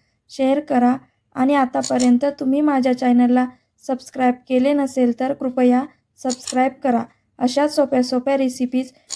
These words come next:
बघण्यासाठी बेल आयकॉनवर क्लिक करा. या प्रकारचा मुखवास खाल्ल्याने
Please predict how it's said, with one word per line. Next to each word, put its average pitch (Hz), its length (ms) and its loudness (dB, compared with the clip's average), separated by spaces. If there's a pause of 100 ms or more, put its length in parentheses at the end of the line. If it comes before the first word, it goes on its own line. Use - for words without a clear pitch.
(160)
बघण्यासाठी 262 680 0
बेल 262 280 2
आयकॉनवर 247 540 2 (140)
क्लिक 262 280 -6
करा. - 200 -2 (1700)
या 262 140 0
प्रकारचा 254 560 -6
मुखवास 262 520 -4
खाल्ल्याने 254 560 0